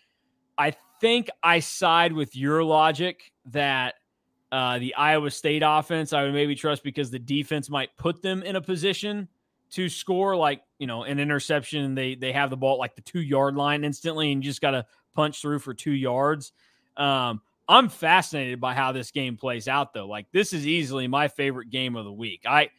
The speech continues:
I cannot wait to see how this plays out. It is going to be so, so bad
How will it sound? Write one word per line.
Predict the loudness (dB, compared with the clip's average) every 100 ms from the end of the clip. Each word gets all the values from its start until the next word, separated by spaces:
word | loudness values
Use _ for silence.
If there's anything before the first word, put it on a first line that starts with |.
| _ _
I | 4 6
cannot | 6 2 2 0
wait | 0 0 -2
to | -10
see | -6
how | -4 -4
this | -6
plays | -6 -6 -4
out. | -4 -2
It | 0 0
is | 0 -2
going | -2 -2
to | -2
be | -4 -4 -8 _
so, | -14 -2 4 4 4
so | 2 4 4
bad | 2 0 2 0 0